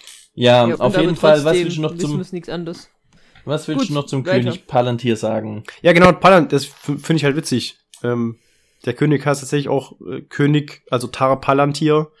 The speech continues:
Speaker 3: Und ja, ich hab ein bisschen die Geschichte von ihm angeguckt. Und das stimmt tatsächlich so im Großen und Ganzen,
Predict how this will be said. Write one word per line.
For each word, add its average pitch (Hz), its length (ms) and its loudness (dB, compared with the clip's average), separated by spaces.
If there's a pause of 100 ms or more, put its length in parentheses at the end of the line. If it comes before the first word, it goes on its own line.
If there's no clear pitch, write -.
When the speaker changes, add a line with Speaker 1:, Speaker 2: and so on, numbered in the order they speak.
(360)
Speaker 3:
Und 127 1000 0 (200)
ja, 165 380 6
ich 139 120 -2
hab 147 120 -2
ein 139 100 -4
bisschen 139 280 -2
die 135 100 -6
Geschichte 151 320 -6
von 156 160 -4
ihm 147 120 -2
angeguckt. 147 600 -6 (800)
Und 135 600 -6 (840)
das 135 140 -6
stimmt 240 260 4
tatsächlich 131 440 -2
so 127 140 -2
im 120 120 -2
Großen 127 360 -2
und 117 80 -4
Ganzen, 127 500 -4